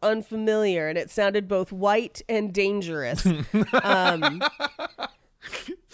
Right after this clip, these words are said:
Speaker 1: and I found out that it is a fraternal organization for people of Norwegian or Scandinavian descent,
Speaker 2: Mm-hmm.
Speaker 1: uh, and also its own insurance company.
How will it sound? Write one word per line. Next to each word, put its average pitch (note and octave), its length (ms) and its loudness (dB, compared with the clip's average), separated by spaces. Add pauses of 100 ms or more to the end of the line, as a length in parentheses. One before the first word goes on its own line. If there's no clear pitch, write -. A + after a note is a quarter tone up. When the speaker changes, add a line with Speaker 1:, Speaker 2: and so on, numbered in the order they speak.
(520)
Speaker 1:
and A3+ 240 4
I B3+ 220 4
found B3+ 360 4
out E3+ 340 2
that G3+ 240 2
it A3 120 4
is G#3+ 160 2
a G#3 100 4
fraternal C4+ 640 0
organization A3 800 0
for G#3 180 -6
people A3+ 360 -6
of G3+ 100 -4
Norwegian G3 520 -4
or G#3 80 -2
Scandinavian F#3+ 680 -4
descent, D#3 400 -6
Speaker 2:
Mm-hmm. C#3 340 -4 (120)
Speaker 1:
uh, F#3+ 300 0
and G#3+ 220 2
also A#3 380 2
its A#3+ 140 2
own B3 180 0
insurance C4+ 600 -4
company. E3 580 -4